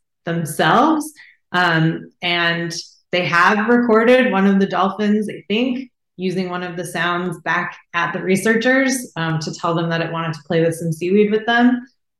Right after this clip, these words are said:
So, um, that's, like, research in its infancy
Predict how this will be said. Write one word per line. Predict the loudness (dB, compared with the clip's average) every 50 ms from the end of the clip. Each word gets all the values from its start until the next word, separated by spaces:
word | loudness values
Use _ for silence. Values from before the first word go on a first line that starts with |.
| _ _ _ _ -20
So, | -12 -4 0 2 2 4 4 2 2 2 0 0 0 -2 -2 -4 -8 -14 -14 -10
um, | -8 -6 -6 -4 -4 -4 -4 -2
that's, | -2 -2 -2 -2 -4 -4
like, | -4 -4 -4 -8 -14 -20 _ _ _ _ _ _ -12 -4
research | 0 0 0 0 2 0 0 0 0 -2
in | -4 -2 -2
its | -2 -4 -6
infancy | -8 -12 -12 -8 -2 0 0 0 0 0 -2 -2 -2 -2 -4 -6 -10 -16 -18